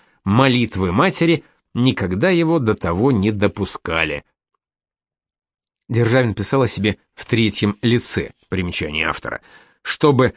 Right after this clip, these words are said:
предался он в наглое воровство или в коварное предательство кого-либо из своих приятелей,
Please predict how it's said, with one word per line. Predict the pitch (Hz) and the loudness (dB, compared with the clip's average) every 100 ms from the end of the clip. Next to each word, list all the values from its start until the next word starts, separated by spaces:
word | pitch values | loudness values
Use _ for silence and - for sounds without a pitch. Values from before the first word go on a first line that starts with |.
| _ | _
предался | 123 127 123 196 - - | 0 2 4 2 2 2
он | 175 135 | 2 2
в | 95 | 2
наглое | 117 160 143 120 117 | 2 2 2 2 2
воровство | 107 110 98 - 127 160 | 2 0 -2 -2 2 2
или | - 156 156 | 2 2 2
в | 143 | 0
коварное | - 95 92 113 110 110 | -2 0 2 2 2 0
предательство | - 107 107 120 113 104 - 101 | 0 0 2 2 0 -4 -4 -2
кого-либо | 92 101 101 101 90 | 0 2 4 2 0
из | 95 | -2
своих | - 90 87 - | -2 -2 -2 -4
приятелей, | 82 85 143 170 160 151 | -6 -2 0 0 2 2